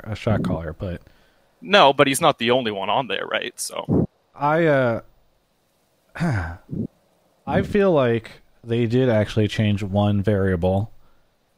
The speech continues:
Speaker 1: i-, with the change, and that is Bang's mood. <laughs> Um, that's why, is my guess. I'm guessing. I, I get the feeling, you know, they, they put a lot of emphasis on, like, well, Huni and Bang are friends, and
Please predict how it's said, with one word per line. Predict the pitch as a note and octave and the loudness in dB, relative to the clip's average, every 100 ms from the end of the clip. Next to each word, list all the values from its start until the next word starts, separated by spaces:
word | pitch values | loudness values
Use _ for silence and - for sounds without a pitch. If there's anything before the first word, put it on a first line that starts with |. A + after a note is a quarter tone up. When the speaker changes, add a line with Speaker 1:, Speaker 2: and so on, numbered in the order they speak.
| - - - - - | -14 -12 -12 -12 -12
Speaker 1:
i-, | B2 | -8
with | A2+ A2 - | -2 0 0
the | |
change, | G#2 - G2 G2 A2 - - - _ _ | -2 0 0 -2 -4 -12 -18 -20 _ _
and | A2+ A2+ | -6 -2
that | A2+ B2 | 2 2
is | A#2+ A2 G#2 - - - - _ _ A2+ - | 2 2 0 -6 -20 -20 -20 _ _ -20 -12
Bang's | A2 G#2+ G#2+ F#2+ | -4 -2 -2 -4
mood. | G2+ G2 A#2 C3+ - | -2 0 0 -4 -10
<laughs> | _ _ _ _ _ _ _ - | _ _ _ _ _ _ _ -10
Um, | G#2 - C4+ B3+ - D3 | -8 0 0 0 -2 -2
that's | B2+ - - | -2 -4 -2
why, | A#2+ B2 - - - _ _ _ | 0 -2 -6 -20 -20 _ _ _
is | C#3+ A#2 | -10 -4
my | B2 A#2+ B2+ | 2 2 4
guess. | C#3 D3+ - | 2 2 0
I'm | A#2 C#3 | 0 4
guessing. | D3+ D3+ D#3+ C3 - - _ | 2 2 0 -4 -10 -20 _
I, | C3+ F#3 D#3+ - | -4 -4 -4 -2
I | D#3 F3 | 0 2
get | F3 | 2
the | D#3+ | 0
feeling, | C#3 D#3+ D3 C#3 - | 0 0 0 0 0
you | C3+ | 0
know, | A#2+ | 2
they, | A#2 D3 - | 2 0 -2
they | A#2+ C3+ | -6 -4
put | D3+ E3+ | 0 2
a | |
lot | C#3 C3+ | 4 2
of | A2+ | 2
emphasis | A2+ C#3+ - B2 | 0 -2 0 0
on, | A#2+ G#2+ | 2 0
like, | G2+ | 0
well, | - A#2+ | 2 0
Huni | G#2 D#3+ F3 C#3 | 2 0 2 0
and | A#2 | 2
Bang | B2 C3 | 2 2
are | G#2+ | 0
friends, | - C3 C3 D#2+ - - _ _ _ _ _ _ | 0 -2 -2 -4 -10 -20 _ _ _ _ _ _
and | A2+ A2+ A2+ A2 G#2+ G#2+ | -4 0 2 2 2 -2